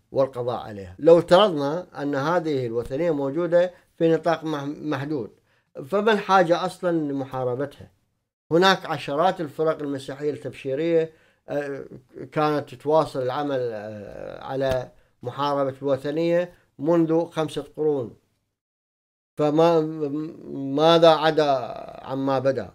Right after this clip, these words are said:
لا جديد، يعني لم يأتي الإسلام بأي جديد. هاي الأسئلة كلها يعني تحتاج، أعتقد،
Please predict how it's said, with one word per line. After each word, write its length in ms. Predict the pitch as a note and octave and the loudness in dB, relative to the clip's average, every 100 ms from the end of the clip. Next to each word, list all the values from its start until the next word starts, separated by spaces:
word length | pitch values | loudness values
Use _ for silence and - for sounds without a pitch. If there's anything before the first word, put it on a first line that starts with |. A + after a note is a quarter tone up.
| _ _ _ _ _ _ _ | _ _ _ _ _ _ _
لا 180 | B2+ D#3+ | 4 4
جديد، 560 | D#3+ F3 E3+ G3 B2 G#2+ | 6 2 2 0 0 -4
يعني 240 | G#2 G#2+ | -8 -2
لم 160 | C#3+ F3 | 2 2
يأتي 280 | F#3+ F3 E3 | 0 -2 -4
الإسلام 360 | D#3 - C#3 | -4 -4 -4
بأي 180 | C3+ D3 | -2 -4
جديد. 400 | C3+ G#2+ F#2+ _ _ _ _ _ _ - | -4 -8 -12 _ _ _ _ _ _ 2
هاي 180 | G3 D4+ | 4 4
الأسئلة 380 | C#4+ - A3 F3+ | 2 0 0 2
كلها 480 | F#3+ C3+ C3 C3+ | 0 0 0 0
يعني 260 | - C3 C3+ | -2 -6 -4
تحتاج، 500 | C3+ C#3 - F#3+ D#3+ | -6 -6 0 0 0
أعتقد، 580 | C#3 - D#3+ D3+ D3 | -2 -4 -6 -4 -4